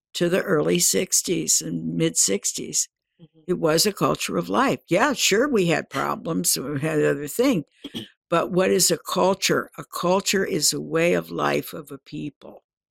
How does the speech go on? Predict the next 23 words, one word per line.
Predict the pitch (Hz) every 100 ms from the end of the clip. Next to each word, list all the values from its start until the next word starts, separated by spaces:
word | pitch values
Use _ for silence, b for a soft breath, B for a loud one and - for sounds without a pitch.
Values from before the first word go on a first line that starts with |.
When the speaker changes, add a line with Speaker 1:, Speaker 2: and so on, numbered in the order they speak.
| -
Speaker 2:
Mm-hmm. | 160 156 151 _ _ _ _ _ _ -
Speaker 1:
And | 170 165
we, | 160 196 202 -
we | - 151 180
are | 190 185 190
a | 185
people, | - 202 208 - 143 _ _ -
and | 160
we | 160
have | 170 180 160
a |
common | 143 - 175 160 147
home. | 143 160 180 202 220 247 _ _ _ _ _ -
We | 165
have | 165 165
a | 156
common | 151 - 170 170 175 160 165 156 -
language. | 156 156 175 202 190 196 202 202 -
We | 151 147
have | 160 156 151
all | - 165 180 196
these | 196 196 170 -
things. | 208 202 78 82 -